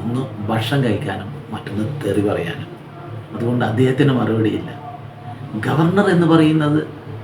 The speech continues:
നമ്മുടെ ഒരു ഭരണഘടനാ പദവിയാണ്. ആ ഗവർണർക്കെതിരെ ഇത്തരം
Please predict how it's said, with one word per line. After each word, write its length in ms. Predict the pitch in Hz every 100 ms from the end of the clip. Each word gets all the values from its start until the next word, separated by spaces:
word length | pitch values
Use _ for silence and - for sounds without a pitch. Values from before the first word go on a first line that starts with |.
| - - - - - - 147
നമ്മുടെ 240 | 143 160 170
ഒരു 120 | - -
ഭരണഘടനാ 560 | - 143 165 180 170 165 143
പദവിയാണ്. 520 | 139 151 139 101 - - - - - - - - - 117
ആ 20 | 151 135
ഗവർണർക്കെതിരെ 720 | 123 135 139 - 131 127 127 - - 107
ഇത്തരം 420 | - 131 135